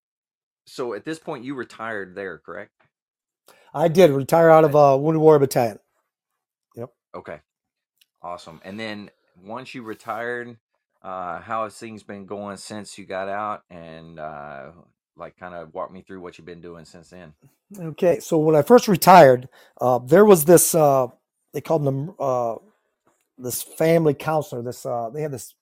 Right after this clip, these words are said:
Speaker 2: family counseling program that w-, started at, uh, M C R D,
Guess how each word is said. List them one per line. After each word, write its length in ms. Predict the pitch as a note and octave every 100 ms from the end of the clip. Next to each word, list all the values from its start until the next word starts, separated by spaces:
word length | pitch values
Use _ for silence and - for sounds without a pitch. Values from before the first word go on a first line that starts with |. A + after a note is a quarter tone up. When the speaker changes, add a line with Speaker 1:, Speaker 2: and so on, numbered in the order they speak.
| _
Speaker 2:
family 280 | D#3 D#3+ D3+
counseling 480 | - D#3 D#3 C#3+ B2+
program 560 | - C#3+ B2+ C3+ B2+ A#2+ _ - _ _
that 60 | E3
w-, 160 | F#3+ G#3
started 340 | - G3 F#3
at, 160 | F3+ F#3
uh, 140 | F3 A#3
M 140 | F3
C 140 | - F3+
R 120 | E3
D, 320 | G#3 F#3 G#2+